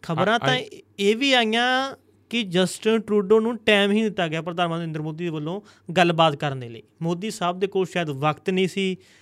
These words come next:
Speaker 1: ਜਾਂ ਸਭ ਕੁਝ ਪਲੈਨਡ ਸੀ ਇਹ, ਕਿਉਂ ਜਸਟਿਨ ਟਰੂਡੋ ਨੂੰ ਮਿਲੇ ਨਹੀਂ। ਕਿਉਂ ਨਾ ਟਰੂਡੋ ਸਾਹਿਬ ਦਾ ਜਹਾਜ਼ ਵੀ ਖਰਾਬ ਹੋ ਗਿਆ ਸੀ, ਉੱਥੇ
Speaker 2: ਹੂੰ।
Speaker 1: ਰਹੇ ਵੀ ਇੱਕ ਦੋ ਦਿਨ, ਉਹਨੇ ਸਟੇ ਵੀ ਕੀਤਾ। ਤੇ ਮੀਟਿੰਗਾਂ 'ਚ ਮੋਦੀ ਜੀ ਨੇ ਪ੍ਰਧਾਨ ਮੰਤਰੀ ਸਾਹਿਬ ਨੇ ਮਿਲਣ ਤੋਂ ਇਨਕਾਰ ਕਰ ਦਿੱਤਾ ਸੀ।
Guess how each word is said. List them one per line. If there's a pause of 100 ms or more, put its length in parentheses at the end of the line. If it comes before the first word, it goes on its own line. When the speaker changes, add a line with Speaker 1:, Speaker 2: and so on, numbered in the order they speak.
(140)
Speaker 1:
ਜਾਂ
ਸਭ
ਕੁਝ
ਪਲੈਨਡ
ਸੀ
ਇਹ, (300)
ਕਿਉਂ
ਜਸਟਿਨ
ਟਰੂਡੋ
ਨੂੰ
ਮਿਲੇ
ਨਹੀਂ। (1040)
ਕਿਉਂ
ਨਾ
ਟਰੂਡੋ
ਸਾਹਿਬ
ਦਾ
ਜਹਾਜ਼
ਵੀ
ਖਰਾਬ
ਹੋ
ਗਿਆ
ਸੀ, (360)
ਉੱਥੇ
Speaker 2:
ਹੂੰ।
Speaker 1:
ਰਹੇ
ਵੀ
ਇੱਕ
ਦੋ
ਦਿਨ,
ਉਹਨੇ
ਸਟੇ
ਵੀ
ਕੀਤਾ। (880)
ਤੇ
ਮੀਟਿੰਗਾਂ
'ਚ (380)
ਮੋਦੀ
ਜੀ
ਨੇ (300)
ਪ੍ਰਧਾਨ
ਮੰਤਰੀ
ਸਾਹਿਬ
ਨੇ
ਮਿਲਣ
ਤੋਂ
ਇਨਕਾਰ
ਕਰ
ਦਿੱਤਾ
ਸੀ।